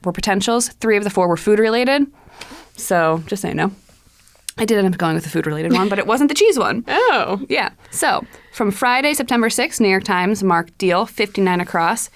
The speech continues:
Speaker 1: "Spam comes in them." And the answer is tins.
Speaker 2: Tins.
Speaker 1: Um, and so my topic this week is Spam.
Speaker 2: I would think it could be cans, too.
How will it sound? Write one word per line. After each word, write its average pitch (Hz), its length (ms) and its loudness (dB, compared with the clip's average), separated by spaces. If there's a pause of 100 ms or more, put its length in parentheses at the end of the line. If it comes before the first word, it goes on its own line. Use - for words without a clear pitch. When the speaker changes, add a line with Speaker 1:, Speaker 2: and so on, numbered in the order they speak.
Speaker 1:
"Spam 185 560 0
comes 180 340 2
in 247 200 4
them." 277 280 4 (640)
And 196 160 2
the - 80 -2
answer 175 300 -2
is - 240 -4
tins. 226 640 2
Speaker 2:
Tins. - 40 -18 (640)
Speaker 1:
Um, 165 220 0
and 185 80 0
so 214 180 2
my 220 220 2
topic 233 380 -4
this 240 180 -4
week 285 180 -4
is 294 140 -8
Spam. 285 340 -2 (760)
Speaker 2:
I 202 60 -4
would 254 140 -4
think 311 180 -4
it - 40 -12
could 190 100 -4
be 185 80 -6
cans, - 640 -10
too. - 360 -8